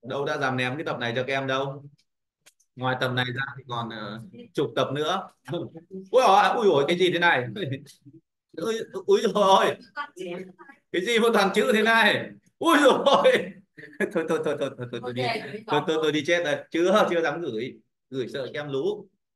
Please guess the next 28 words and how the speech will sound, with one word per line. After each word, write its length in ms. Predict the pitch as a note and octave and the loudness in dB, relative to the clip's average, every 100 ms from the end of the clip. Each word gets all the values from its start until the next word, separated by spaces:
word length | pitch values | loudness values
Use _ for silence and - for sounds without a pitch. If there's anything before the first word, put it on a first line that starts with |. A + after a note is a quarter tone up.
| _ _ _ _ _ _ _ _ | _ _ _ _ _ _ _ _
Nhá, 340 | A#2 C3 D3+ - C3 B2 | -8 -6 -6 -8 -16 -18
chưa 180 | - C#3+ | -10 -8
dám 140 | C3+ C#3 | -6 -6
gửi. 280 | B2+ - - - _ _ _ _ - | -6 -6 -14 -20 _ _ _ _ -8
Gửi 180 | A2+ | -6
lú 160 | A2+ C#3 | -2 0
đấy, 260 | F3+ G#3 - | 0 -2 -6
không, 180 | D3 C#3+ | -12 -12
không, 140 | D3 C#3+ | -12 -10
ờ, 180 | C#3 C3+ C#3 | -8 -8 -8
chịu 120 | A2+ A2 | -8 -6
đâu. 220 | C#3 C3+ - - _ _ _ _ _ _ - | -6 -6 -12 -20 _ _ _ _ _ _ -10
Không 120 | C#3 | -6
phải 120 | B2+ | -4
là 60 | G#2+ | -4
làm 160 | A2 | -4
nhiều 180 | A2+ A#2+ | -4 -6
mà 100 | A2+ | -6
tốt 140 | C3 C#3+ | -8 -6
đâu. 320 | C#3+ C#3+ - D#3+ _ _ _ _ _ _ | -6 -8 -12 -20 _ _ _ _ _ _
Làm 160 | G#2+ B2+ | -6 0
hết 140 | E3+ | 0
gần 100 | D3+ | 0
đấy 200 | A#2+ A2+ A#2+ | -2 -2 -4
chắc 160 | D#3+ | -4
điên 220 | C#3 C3 | -2 -2
mất 80 | C#3+ | -4
à. 220 | C3+ - | -8 -8